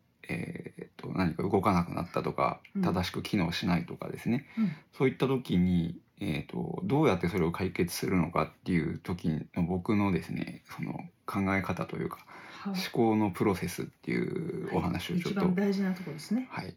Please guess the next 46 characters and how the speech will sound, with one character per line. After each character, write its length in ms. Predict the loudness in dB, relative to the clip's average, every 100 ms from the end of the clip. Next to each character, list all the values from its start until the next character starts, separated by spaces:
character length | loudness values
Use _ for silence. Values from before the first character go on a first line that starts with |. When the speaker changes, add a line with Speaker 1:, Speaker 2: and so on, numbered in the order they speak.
| _
Speaker 1:
あ 80 | -4
の、 320 | 0 0 -2 -8 _ _
ト 100 | 2
ラ 80 | 4
ブ 120 | 6
ル 80 | 4
シ 140 | 4
ュ 40 | 4
ー 40 |
テ 60 | 6
ィ 40 |
ン 20 |
グ 40 | 4
そ 140 | 4
の 80 | 4
も 160 | 4 4
の 120 | 2
と 100 | 0
い 60 |
う 20 | -2
よ 20 |
り 60 |
は、 200 | 0 -2 -2
そ 60 |
の、 120 | 0
ど 200 | 4 6
う 60 | 6
い 60 | 4
う 60 |
考 120 | 2 2 2
え 120 | 2
方 280 | 2 0 0
で 140 | 2 4
直 260 | 4 4
し 100 | 2
て 100 | -2
い 60 | 0
く 100 | -2
の 120 | -2
か 120 | -2
っ 200 | -2 0
て 60 | 2
い 100 | 4
う、 40 |
Speaker 2:
う 160 | 2
ん。 60 | -2